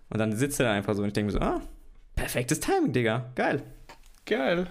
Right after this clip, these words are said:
Speaker 2: rechtzeitig zum Tee.
Speaker 1: <laughs> Ja, true. Aber ich war, ich hab gar nicht so lang, äh, mir angehört, was er zu sagen hat, ähm, weil ich hatte keine Tickets für, also, <laughs> stellt sich raus, du musst Eintritt zahlen.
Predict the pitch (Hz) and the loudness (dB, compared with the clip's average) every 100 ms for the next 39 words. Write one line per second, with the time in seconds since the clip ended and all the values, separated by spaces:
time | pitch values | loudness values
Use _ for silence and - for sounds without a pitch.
0 | - - 147 - 135 - 196 190 220 196 | -6 -2 -2 2 0 2 -4 0 2 2
1 | 180 196 - 339 285 320 - - - 302 | 2 2 2 2 2 0 -4 -2 0 0
2 | - - - - 120 139 151 156 170 160 | -4 -14 -10 -2 2 4 4 4 2 0
3 | 170 135 139 135 117 117 131 127 123 - | 2 4 2 2 2 2 2 0 -2 -6
4 | - - 95 98 98 110 101 127 107 117 | -16 -4 -2 0 0 0 2 2 2 0
5 | 110 - 98 107 117 117 123 - - _ | -2 -2 0 2 2 -2 -4 -14 -20 _
6 | _ - - 95 92 95 - - - - | _ -16 -6 -4 -4 -6 -10 -18 -20 -20
7 | - - - - 104 110 135 156 202 - | -20 -20 -20 -8 2 4 4 2 0 -4
8 | - - _ _ _ _ - 131 147 156 | -12 -20 _ _ _ _ -4 0 0 2
9 | 139 120 - - 110 - - - - - | 2 0 -4 -4 -4 -4 -8 -4 -2 -4
10 | - - - - 104 98 - - _ _ | -12 -14 -10 -2 0 0 -4 -10 _ _
11 | _ - - 104 98 - 160 120 - - | _ -4 0 2 0 0 -2 -2 -14 -20
12 | - - - 113 95 110 135 127 117 - | -20 -10 -2 0 2 2 0 0 -2 -2
13 | 135 165 - - - 95 98 - | 0 0 -2 -4 -2 -2 0 -2